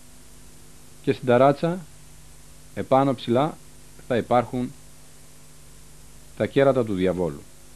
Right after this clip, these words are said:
Ο δε διάβολος θα είναι κλεισμένος σε αυτό το κουτί.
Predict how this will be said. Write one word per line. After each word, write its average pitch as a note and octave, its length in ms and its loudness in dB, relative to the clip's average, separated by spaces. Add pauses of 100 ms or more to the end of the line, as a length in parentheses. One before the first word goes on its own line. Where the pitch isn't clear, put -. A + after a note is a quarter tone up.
(200)
Ο A#2 100 -4
δε A#2+ 100 0
διάβολος B2+ 480 2
θα B2+ 100 -4
είναι B2 140 -2
κλεισμένος A2 540 -4
σε - 80 -16
αυτό - 120 -16
το G#2 120 -6
κουτί. D#2+ 300 -12